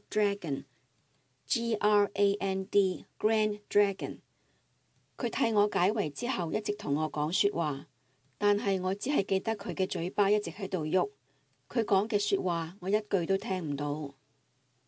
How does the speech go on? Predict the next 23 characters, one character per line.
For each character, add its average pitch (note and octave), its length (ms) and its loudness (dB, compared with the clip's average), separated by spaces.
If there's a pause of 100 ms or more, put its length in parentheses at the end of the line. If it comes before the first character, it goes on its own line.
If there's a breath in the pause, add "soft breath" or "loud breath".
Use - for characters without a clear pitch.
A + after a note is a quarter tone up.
(360)
後 A3 140 2
嚟 F#3 280 2
佢 - 100 -2
哋 G#3 160 4
嘅 G#3+ 160 0
集 F#3+ 320 0
會 F#3 160 6
都 B3+ 120 2
草 G#3 280 -2
草 F3 300 -2
結 - 280 -6
束， G#3+ 240 -2 (360)
原 G3+ 180 4
來 F#3+ 180 2
佢 G#3+ 120 -2
哋 G#3 220 4
一 C4 80 -4
直 G3+ 240 2
被 F#3+ 180 2
聯 E3+ 280 -4
邦 A#3 260 0
警 G3 240 -2
察 F3+ 320 -4